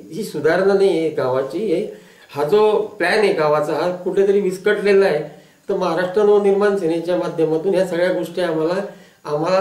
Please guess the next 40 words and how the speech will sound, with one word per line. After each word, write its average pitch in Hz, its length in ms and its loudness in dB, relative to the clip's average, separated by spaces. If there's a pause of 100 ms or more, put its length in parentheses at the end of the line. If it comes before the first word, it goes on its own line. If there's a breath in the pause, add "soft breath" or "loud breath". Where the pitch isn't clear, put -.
(140)
आता 196 200 -6
आम्ही 190 140 2
पाऊल 196 300 2
टाकलं 185 300 0
आहे. 165 80 2
आमची 180 280 -2
एकच 196 220 4
इच्छा 202 220 -2
आहे 196 100 2
की 220 160 -2
सर्व 170 280 0
गावकऱ्यांनी, 196 640 2
सर्व 170 280 -2
मतदारांनी 185 680 2 (460 loud breath)
शांततेने 196 480 2
विचार 202 360 0
करून, 208 260 4 (400 loud breath)
ज्याच्यापाशी 220 420 2
व्हिजन 175 380 0
आहे, 156 300 2
ज्याच्यापाशी 185 320 -2
करण्याची 202 440 2 (120)
तळमळ 196 340 4
आहे, - 400 -2
असे 175 120 -4
आमचे 196 220 0
सर्वसाधारण 170 680 0
कार्यकर्ते 156 560 0
आहोत. 131 180 0 (380 loud breath)
आम्ही 175 200 -2
खूप 185 160 -2
श्रीमंत 156 300 -2
कार्यकर्ते 165 600 0
आहोत 151 360 2 (280 loud breath)
आणि 147 100 -2
आमची 151 220 0
मसल 160 360 0
पॉवर 175 380 0
खूप 165 200 -2
आहे. - 380 0